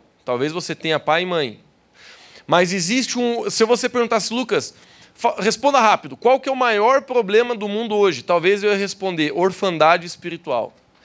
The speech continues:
O que que é orfandade espiritual? O que que isso significa?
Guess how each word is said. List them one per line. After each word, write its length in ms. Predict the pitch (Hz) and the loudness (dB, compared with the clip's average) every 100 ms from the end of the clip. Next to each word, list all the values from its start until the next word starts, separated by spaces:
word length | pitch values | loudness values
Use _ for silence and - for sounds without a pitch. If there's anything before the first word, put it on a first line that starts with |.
| - - - | -20 -20 -12
O 80 | 269 | -4
que 120 | 339 | 0
que 100 | 294 | 2
é 20 | |
orfandade 680 | 269 - 240 208 190 220 202 | 2 2 -2 2 2 2 0
espiritual? 540 | 185 - 180 - 156 | -8 -8 -10 -2 0
O 40 | 139 | 0
que 100 | 214 | -6
que 140 | - | -8
isso 140 | 240 - | -8 -6
significa? 720 | 190 202 185 - 165 - | -6 -6 -8 -8 -10 -8